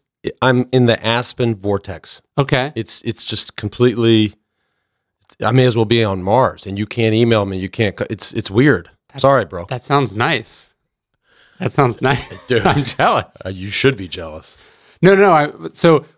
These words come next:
Speaker 2: when you, uh, there's this thing on the internet, I think it's called Warnock's Dilemma. And basically it means that, like, if you write something on the internet, like you write a blog post or a tweet, and it gets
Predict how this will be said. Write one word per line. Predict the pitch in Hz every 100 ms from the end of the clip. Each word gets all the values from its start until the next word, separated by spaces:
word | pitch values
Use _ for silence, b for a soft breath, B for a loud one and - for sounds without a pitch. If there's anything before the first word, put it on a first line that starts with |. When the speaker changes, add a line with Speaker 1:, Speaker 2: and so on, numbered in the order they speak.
| _
Speaker 2:
when | 156 147
you, | 147 143 135 -
uh, | 131 127 123 123 127 _
there's | 131 127
this | 135
thing | 135 165
on |
the | 151
internet, | 135 131 123
I |
think | 113 127
it's | 117
called | - 113 104 101
Warnock's | 110 120 127 127 -
Dilemma. | 143 127 127 127 127 135 _ _
And | 131 123
basically | 131 127 135 131
it | 123
means | 120 117 110
that, | 117 110
like, | 113 107 -
if | 135
you | 143
write | 139 135
something | 135 131 123
on | 113
the | 110
internet, | 104 -
like | 110
you | 113
write | 113 107
a | 107
blog | 107 107 104
post | 107 104 101 -
or | 101
a | 101
tweet, | - 110 101 - _ _ _
and | 127
it | 123 123
gets | 127 - - -